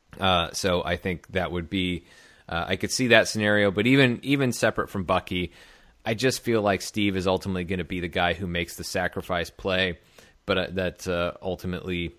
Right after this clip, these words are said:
saves the day, however that is, whether that's using a gauntlet or some other, uh, some other type of, you know, device or whatever the case may be.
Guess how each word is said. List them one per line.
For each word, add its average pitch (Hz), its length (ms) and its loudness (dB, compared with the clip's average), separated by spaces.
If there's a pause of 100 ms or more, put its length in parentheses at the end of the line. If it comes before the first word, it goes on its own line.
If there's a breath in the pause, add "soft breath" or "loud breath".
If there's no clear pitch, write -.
(240)
saves 101 440 4
the 95 100 -2
day, 92 420 4 (180)
however 113 520 8
that 98 220 6
is, 85 420 0
whether 92 280 -2
that's 92 260 -6
using 107 260 -2
a 104 80 -2
gauntlet 95 560 0
or 87 160 -2
some 101 260 -2
other, 95 400 4 (800)
uh, 85 320 -4
some 123 320 2
other 110 200 2
type 101 300 0
of, 87 240 -4 (140)
you 98 80 -6
know, 92 140 -2
device 101 520 -2
or 98 60 0
whatever 117 340 6
the 101 80 0
case 98 300 -2
may 95 100 -2
be. 90 300 -4